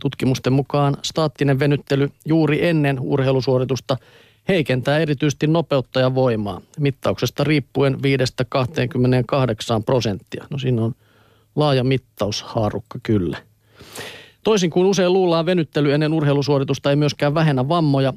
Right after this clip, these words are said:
Tärkeämpää on, että lämmittelee lihakset kunnolla ennen liikuntaa. Urheilusuorituksen jälkeinen tai kokonaan erillinen staattinen venyttely sen sijaan tuo monia hyötyjä.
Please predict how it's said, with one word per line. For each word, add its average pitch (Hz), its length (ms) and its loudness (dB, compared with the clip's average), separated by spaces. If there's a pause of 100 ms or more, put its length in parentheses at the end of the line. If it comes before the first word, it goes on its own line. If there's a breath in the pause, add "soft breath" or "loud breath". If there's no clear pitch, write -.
(160)
Tärkeämpää 139 580 -2
on, 139 120 2
että 143 220 0
lämmittelee 127 640 0
lihakset 117 400 -2 (120)
kunnolla 107 440 0 (200)
ennen 101 400 -2
liikuntaa. 98 640 -2 (880 loud breath)
Urheilusuorituksen 143 800 2
jälkeinen 131 500 0
tai 123 160 0
kokonaan 127 460 0
erillinen 127 500 2
staattinen 120 640 -2
venyttely 110 480 -2
sen 107 220 0
sijaan 107 260 -4
tuo 113 180 0
monia 110 380 0 (580)
hyötyjä. - 400 -2